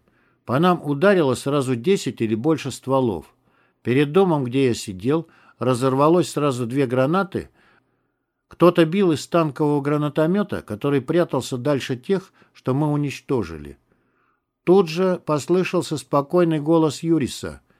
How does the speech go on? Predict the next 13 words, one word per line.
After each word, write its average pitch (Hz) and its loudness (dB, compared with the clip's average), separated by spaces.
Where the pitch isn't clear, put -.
«Избушка 135 0
справа 151 2
три 151 -4
пять, 139 -2
десяток 151 0
карандашей 147 0
справа 143 0
один 120 -4
четыре». 127 -4
Пора 170 6
было 185 6
менять 160 2
позицию. 120 -2